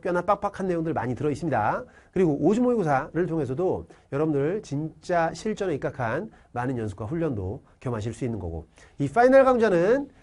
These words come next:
말 그대로 마지막 총정리용 강좌라는 부분 알아주시고요. 그래서 일단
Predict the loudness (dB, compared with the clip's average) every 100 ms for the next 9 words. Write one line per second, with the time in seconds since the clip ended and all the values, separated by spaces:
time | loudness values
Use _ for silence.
0 | -20 _ 0 2 2 0 2 2 2 0
1 | -8 _ -2 0 2 2 2 0 -2 2
2 | 4 2 0 -2 0 0 -2 -4 -6 -8
3 | -10 _ _ _ _ -6 -2 0 -2 -2
4 | -4 -6 -6 -2 0 2 2 2 2 0
5 | -4 -20 -20 -8 4 6 8 8 8 6
6 | 2 0 4 6 6 4